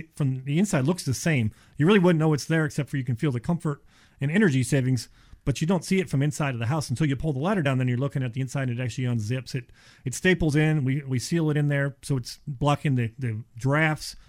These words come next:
block, blocking the heat and the cold. So we put that in. Super easy to get in and out. It takes about five seconds to unzip it to go in and out of your attic. And, uh,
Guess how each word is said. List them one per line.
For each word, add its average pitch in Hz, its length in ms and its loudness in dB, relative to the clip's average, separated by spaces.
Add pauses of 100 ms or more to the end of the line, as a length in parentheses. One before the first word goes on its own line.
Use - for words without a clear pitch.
(100)
block, 135 320 -2
blocking 131 320 -2
the 110 80 -2
heat 165 300 -4
and 156 180 0
the 143 80 -2
cold. 151 400 -2 (380)
So - 120 -2
we 131 60 2
put 208 160 4
that 175 180 4
in. 165 200 2 (280)
Super 190 320 4
easy 165 200 6
to 151 80 0
get 143 100 0
in 143 60 0
and 139 80 0
out. 139 120 0
It - 40 -12
takes - 180 -4
about 131 180 -4
five 135 220 -4
seconds 131 340 -2
to 135 100 -2
unzip 120 340 -2
it 120 80 -8
to 127 80 -4
go 117 140 -2
in 123 60 -4
and 123 120 -2
out 123 80 -2
of 123 60 0
your 117 180 -2
attic. 151 340 -2 (160)
And, 139 220 2
uh, 117 160 0